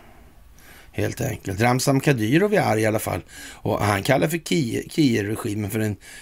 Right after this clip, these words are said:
terrorist- och nazistregim, alltså, och lovar att hämnas också. Ja.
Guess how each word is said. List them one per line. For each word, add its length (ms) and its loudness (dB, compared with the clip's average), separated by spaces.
terrorist- 680 -2
och 400 -12
nazistregim, 1400 -2
alltså, 220 -6
och 60 0
lovar 320 2
att 100 -4
hämnas 580 0
också. 420 -8
Ja. 460 2